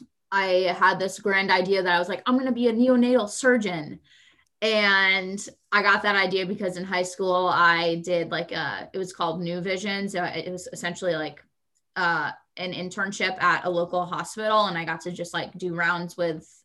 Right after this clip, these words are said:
um, like, doctors and learn about pre-med essentially. And it was a couple different, like,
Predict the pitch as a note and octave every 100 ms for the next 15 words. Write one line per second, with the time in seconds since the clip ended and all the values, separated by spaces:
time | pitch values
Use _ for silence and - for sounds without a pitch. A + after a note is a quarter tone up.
0 | - F3 - - G#3 _ _ _ _ -
1 | F3+ A#3+ A#3+ A#3+ A#3+ A#3 A#3 A3 - F#3
2 | F3 E3+ F3 E3+ - F#3+ F#3+ F#3 F3+ F3
3 | F3 E3 - _ B3 A#3 A3+ A3 G#3+ G#3+
4 | G#3+ G3+ G3+ G#3 G3+ G3 G3 G3+ G#3 -
5 | F#3 F3+ F3+ F3 E3+ E3 E3 F3 - -
6 | F#3 F3+ F#3 F#3 F3+ F3 E3+ E3+ F3 E3+
7 | E3+ D#3 -